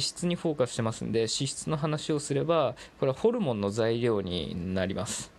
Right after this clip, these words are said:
そうすると、これが不足すると、あの、逆に脂肪が落ちなくなっちゃったりするんですね。それから、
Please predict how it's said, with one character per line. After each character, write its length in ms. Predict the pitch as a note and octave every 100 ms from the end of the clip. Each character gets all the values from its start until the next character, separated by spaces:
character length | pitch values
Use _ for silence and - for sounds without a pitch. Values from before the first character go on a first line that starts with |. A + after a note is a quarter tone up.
| - - - - - -
そ 60 |
う 40 | G3
す 80 | -
る 60 |
と、 200 | A#3+ F#3
こ 160 | - G#3
れ 100 | G#3
が 120 | G#3+
不 80 | -
足 260 | G#3+ G#3
す 160 | - G#3
る 120 | G3+
と、 460 | G3+ - A3+ E3 A#2+ - -
あ 160 | C3 A#2+
の、 460 | B2 A#2 A2+ A2+ A#2
逆 200 | B2 -
に 40 |
脂 400 | G#3 - F3 F#3
肪 20 | F#3+
が 100 | E3+
落 160 | D3+
ち 80 | F#3+
な 80 | E3+
く 60 |
な 100 | G#2+
っ 20 | -
ち 100 | G#2
ゃ 20 |
っ 40 |
た 80 | -
り 40 |
す 100 | G#2
る 60 | G2
ん 20 |
で 40 | A2+
す 60 |
ね。 220 | B2+ C3+ - - - - -
そ 60 | -
れ 80 | G3
か 140 | G3
ら、 340 | F#3 F3+ C3